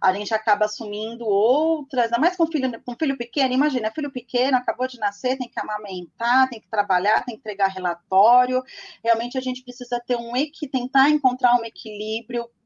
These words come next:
pessoal, um equilíbrio profissional, pra que a gente consiga aí levar este momento.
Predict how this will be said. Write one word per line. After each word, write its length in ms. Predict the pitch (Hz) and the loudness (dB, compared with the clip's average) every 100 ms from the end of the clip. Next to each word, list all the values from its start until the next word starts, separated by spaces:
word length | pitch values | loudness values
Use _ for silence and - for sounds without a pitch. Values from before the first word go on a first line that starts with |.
| - | -2
pessoal, 800 | 269 359 - 247 190 202 226 262 | 0 0 0 4 6 6 4 0
um 100 | 208 | -10
equilíbrio 640 | 208 - 214 202 196 196 - | -12 -8 -6 -6 -6 -8 -8
profissional, 1300 | 214 226 339 - 277 269 240 202 180 175 175 190 254 339 - - - | 0 0 0 -2 -6 -4 -6 -4 -4 -2 2 4 4 2 -6 -14 -6
pra 100 | 220 | -2
que 80 | 233 | -2
a 40 | |
gente 240 | 233 - | -4 -10
consiga 500 | - 233 - 220 208 220 | -12 -12 -10 -8 -2 -2
aí 200 | 220 220 | 0 2
levar 480 | 220 220 220 220 214 | 0 2 4 6 4
este 440 | 226 - - 220 | 0 -6 -12 -10
momento. 640 | 220 226 170 160 - 160 | -10 -6 -6 -6 -8 -12